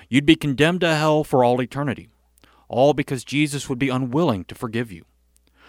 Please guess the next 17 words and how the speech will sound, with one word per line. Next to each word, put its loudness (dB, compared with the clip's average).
But 0
Jesus 0
died 4
on 2
the -2
cross 0
so -2
that -2
you -2
might 0
have -4
the -2
full 6
forgiveness 0
of -12
your -6
sins. -12